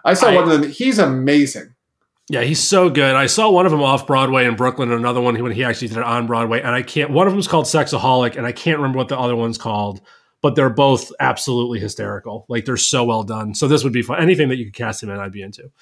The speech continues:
Speaker 1: I think he's also a, a good example of, uh,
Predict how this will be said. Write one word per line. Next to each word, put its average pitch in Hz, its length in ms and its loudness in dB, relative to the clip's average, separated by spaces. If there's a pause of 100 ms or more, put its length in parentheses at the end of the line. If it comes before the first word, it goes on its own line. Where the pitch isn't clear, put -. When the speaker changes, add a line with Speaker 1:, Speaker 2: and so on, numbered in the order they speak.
(260)
Speaker 1:
I 151 120 2
think 226 180 0
he's 185 160 0
also 160 400 4
a, 139 280 -2
a 131 40 -10
good 147 400 0
example 135 480 -2
of, 120 400 -2 (1200)
uh, 143 200 0